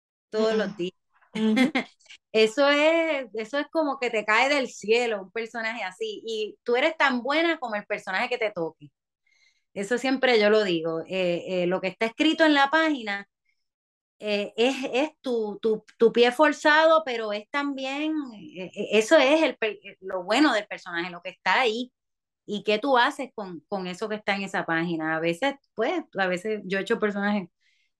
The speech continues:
Speaker 1: cómicos, a veces ni, ni cómicos, así que, pu,
Speaker 2: <laughs>
Speaker 1: pero lo que te toque, eh, los cha-, chachos, si caen personajes así, eso es un lujo. A mí, yo me lo
Speaker 2: Claro.
Speaker 1: disfruto. Se sufre, pero se disfruta.
Speaker 2: <laughs> Pero se goza.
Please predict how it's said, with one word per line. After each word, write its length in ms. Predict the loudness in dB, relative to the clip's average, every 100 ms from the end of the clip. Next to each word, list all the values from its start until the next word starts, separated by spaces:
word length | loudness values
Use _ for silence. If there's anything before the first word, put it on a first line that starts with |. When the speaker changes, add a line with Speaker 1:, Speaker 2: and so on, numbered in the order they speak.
| _
Speaker 1:
cómicos, 680 | 2 4 6 4 4 4 4
a 80 |
veces 280 | 2 -2 -6
ni, 280 | -6 -6 -6 -4
ni 220 | -4 2
cómicos, 420 | 4 4 4 2
así 240 | 2 -2 -4
que, 220 | -4 -6 -8
pu, 160 | -6
Speaker 2:
<laughs> 500 | -6 -8 -8 -12 -8
Speaker 1:
pero 160 | -4 -4 -2
lo 120 | 0 0
que 80 | 0
te 120 | -2
toque, 560 | 2 4 4 2 0 -2 -8
eh, 240 | -12 -12 -8
los 180 | -6 -6 -10 _ -8
cha-, 220 | -2 -2 -2 -12 -18 -4
chachos, 320 | -2 0 -2
si 100 | -2
caen 160 | -2 -2
personajes 500 | -2 0 0 0 0 -2 -4
así, 240 | -4 -4
eso 160 | -4 -2
es 40 |
un 140 | 0 2
lujo. 360 | 4 2 0 0
A 100 | 2
mí, 160 | 4 6
yo 100 | 6
me 80 |
lo 80 | 6
Speaker 2:
Claro. 20 |
Speaker 1:
disfruto. 320 | 4 2 -4 -8 -12 -8 -2
Se 140 | -2
sufre, 420 | 2 2 4 2 0 -4 _ _ _ -4 -4
pero 200 | -6 -2
se 100 | 2 2
disfruta. 640 | 4 2 2 -2 -6 -4
Speaker 2:
<laughs> 20 |
Pero 200 | 0 2
se 160 | 4 6
goza. 480 | 6 6 4 0